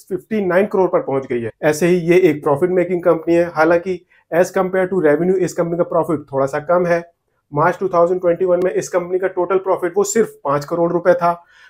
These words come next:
मार्च टू थाउजेंड ट्वेंटी टू में वो पाँच करोड़ से बढ़कर फिफ्टी एट करोड़ रुपीज के आसपास पहुंच गया है।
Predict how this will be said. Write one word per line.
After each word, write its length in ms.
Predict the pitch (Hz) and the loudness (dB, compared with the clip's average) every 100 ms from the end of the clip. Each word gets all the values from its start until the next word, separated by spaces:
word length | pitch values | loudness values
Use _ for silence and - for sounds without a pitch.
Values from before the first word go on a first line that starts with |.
| _ | _
मार्च 260 | 170 180 190 | 0 0 2
टू 80 | 214 | 0
थाउजेंड 300 | 180 185 190 | 2 2 2
ट्वेंटी 240 | 185 175 | 0 -2
टू 140 | 185 190 | -4 -2
में 100 | 185 | 0
वो 120 | 190 | 0
पाँच 300 | 190 170 180 | 0 0 0
करोड़ 240 | - 185 185 | 0 0 0
से 100 | 190 | -2
बढ़कर 360 | 156 160 185 151 | -2 -2 0 -2
फिफ्टी 320 | - 214 247 | -2 -2 4
एट 220 | 220 214 214 | 8 8 8
करोड़ 180 | 208 | 4
रुपीज 260 | 190 185 175 | 4 0 -4
के 80 | 180 | 0
आसपास 360 | 151 147 139 - | 0 0 -4 -2
पहुंच 180 | 127 120 | -4 -2
गया 160 | 120 | -6
है। 160 | - | -6